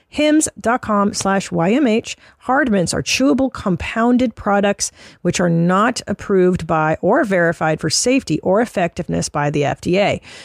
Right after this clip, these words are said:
Prescriptions require an online consultation with a healthcare provider who will determine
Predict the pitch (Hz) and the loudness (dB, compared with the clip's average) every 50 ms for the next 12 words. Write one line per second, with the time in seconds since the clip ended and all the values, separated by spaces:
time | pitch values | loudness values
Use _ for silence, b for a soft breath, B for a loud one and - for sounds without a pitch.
0 | B B B 226 - - 302 302 - - 269 262 - 233 220 - - 226 220 220 | B B B -4 -2 0 0 0 0 0 0 0 0 -2 -4 -4 -2 0 2 2
1 | 214 196 180 - 196 214 226 226 214 208 202 202 196 - - 202 196 190 - 175 | 2 2 0 0 2 2 2 4 4 2 2 2 0 0 0 0 0 0 0 -2
2 | 165 - - - 247 254 254 - - 277 277 262 214 165 175 165 160 180 175 170 | -4 -4 -2 0 0 0 0 0 0 0 2 2 2 2 2 0 0 0 -2 -2
3 | - - 175 160 - - 156 196 208 220 226 233 226 - 196 170 156 156 147 156 | -2 -2 -2 -2 -2 -2 -2 0 0 2 2 2 0 0 -2 -2 -2 -2 -4 -4
4 | - - - - 208 202 214 214 | -6 -8 -6 -4 -2 0 0 0